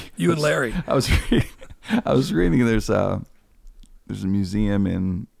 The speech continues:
Speaker 2: Washington, D C that's the, it, inventions that never made it.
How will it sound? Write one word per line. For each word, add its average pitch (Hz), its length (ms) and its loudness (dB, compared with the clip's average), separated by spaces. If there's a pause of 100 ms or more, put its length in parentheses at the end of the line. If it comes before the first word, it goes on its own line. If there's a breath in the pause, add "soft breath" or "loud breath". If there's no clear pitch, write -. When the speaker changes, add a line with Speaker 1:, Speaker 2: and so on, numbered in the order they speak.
(120)
Speaker 2:
Washington, 98 560 0
D 87 180 -6
C 98 380 -6 (880 soft breath)
that's 98 280 -2
the, 92 460 -6 (800)
it, 101 220 -2
inventions 127 680 2
that 120 80 2
never 113 300 2
made 101 300 2
it. - 120 -12